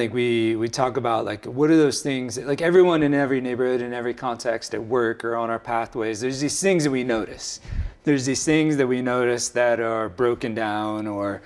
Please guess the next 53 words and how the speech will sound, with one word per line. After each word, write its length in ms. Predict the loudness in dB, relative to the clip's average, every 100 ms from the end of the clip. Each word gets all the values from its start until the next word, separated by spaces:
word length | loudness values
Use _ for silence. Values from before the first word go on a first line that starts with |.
| -18 -18 -4
out 220 | 0 2
of 100 | 0
place 540 | 0 0 0 0 -4 -4
or 140 | -6
new 380 | -4 -2 0 2
where 580 | 2 2 0 -2 -6 -10 -10
it 100 | -4
wasn't. 580 | 2 2 2 -4 -6 -12 -20 -20 -6
Uh, 240 | 2 4 4
but 200 | 4 4
there 180 | 4 4
are 60 |
often 380 | 2 2 2 2
things 240 | 2 2 2
that 100 | 0
no 240 | 2 4
one 160 | 4 4
has 300 | 2 0 -2
direct 280 | 0 0 -2
responsibility 720 | -2 0 0 0 2 2 2
for, 340 | 4 4 4 0
like 320 | 0 0 0
pillars 380 | 0 2 2 2
in 100 | 0
a 60 | 0
neighborhood. 500 | 0 2 2 2 0
You're 80 | -2
driving 340 | 2 2 2
in 100 | 0
and 60 | 2
out 120 | 0
of 40 |
the 40 | 0
neighborhood 460 | 0 2 2 2
and 120 | 0 -6
you 80 |
see 200 | -6 -4
these 160 | -2 -2
pillars 460 | 0 2 2 0 -2
and 120 | -6
they're, 160 | -8 -10 -20 -8
they're 100 | -2
falling 300 | 2 2 2
down 240 | 0 0
and 60 | -2
we 60 | -2
want 180 | -2
those 160 | -2 -4
fixed, 380 | -2 -4 -4 -8
and 60 | -8
we 80 |
kinda 360 | -6 -6 -4 -6
say, 460 | -4 0 0 0